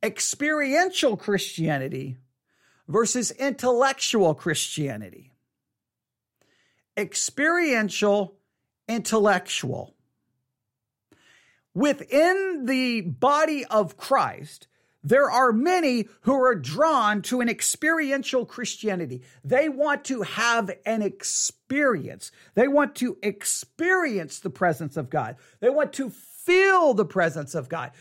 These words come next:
They want to have a religious or spiritual, they may not like the word religious,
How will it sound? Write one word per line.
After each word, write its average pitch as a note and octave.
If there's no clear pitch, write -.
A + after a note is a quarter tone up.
They A#3
want D4+
to C4+
have C4
a A3
religious G#3+
or A3
spiritual, D#4+
they G#3+
may A#3+
not A3+
like G3+
the G#3
word F#3+
religious, E3+